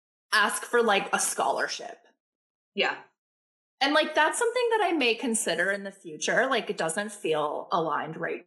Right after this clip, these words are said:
Speaker 1: now, but people asking for discounts, people asking for extra calls, people asking for extra things, it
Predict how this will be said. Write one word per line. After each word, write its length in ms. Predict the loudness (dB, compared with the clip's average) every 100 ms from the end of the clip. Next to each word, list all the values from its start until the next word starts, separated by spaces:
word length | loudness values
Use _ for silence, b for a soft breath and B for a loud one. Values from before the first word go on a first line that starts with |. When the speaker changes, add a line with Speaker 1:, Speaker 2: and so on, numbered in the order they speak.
| -8
Speaker 1:
now, 420 | 0 4 4 4
but 220 | 0 -2 -8 b b b _ -4
people 280 | 0 2 4 4
asking 420 | 2 2 0 0
for 140 | 2 0
discounts, 640 | -2 -4 -8 -8 -6 -10 -10
people 380 | -2 0 2 2
asking 420 | 2 2 0 -4
for 200 | 0 0
extra 360 | 2 0 0 -2
calls, 440 | 0 -2 -2 -4 -10
people 380 | -4 0 2 2 2
asking 400 | 2 0 -6 -4
for 240 | -4 -2
extra 420 | -4 -4 -6 -8
things, 800 | -8 0 2 4 2 0 -2 -4 -8 _ _ _ _ _ _ _ _ _ _ _ -6
it 260 | -6 -6